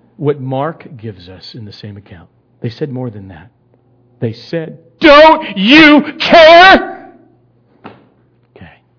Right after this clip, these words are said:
We've all been there. And they were there. "Don't you care that we're gonna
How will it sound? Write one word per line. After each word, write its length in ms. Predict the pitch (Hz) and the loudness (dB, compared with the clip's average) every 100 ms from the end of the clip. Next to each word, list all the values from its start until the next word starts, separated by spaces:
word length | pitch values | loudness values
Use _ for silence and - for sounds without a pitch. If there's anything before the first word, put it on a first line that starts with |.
| _ _ _ _ _ _ | _ _ _ _ _ _
We've 220 | 101 85 _ - | -20 -20 _ -18
all 200 | 104 95 | -18 -18
been 240 | 80 67 | -20 -20
there. 220 | _ _ _ _ _ _ _ _ _ _ _ _ - | _ _ _ _ _ _ _ _ _ _ _ _ -20
And 140 | 73 | -20
they 120 | 107 | -18
were 120 | 135 | -16
there. 340 | 110 123 85 _ _ _ _ _ _ _ _ _ _ _ _ _ | -16 -18 -18 _ _ _ _ _ _ _ _ _ _ _ _ _
"Don't 400 | - - _ - | -16 -16 _ -20
you 60 | _ _ - _ - | _ _ -20 _ -10
care 540 | 165 220 247 277 - | -8 -8 -10 -14 -14
that 220 | 175 156 160 | -14 -12 -14
we're 100 | 127 | -14
gonna 460 | 123 127 135 143 | -14 -14 -14 -14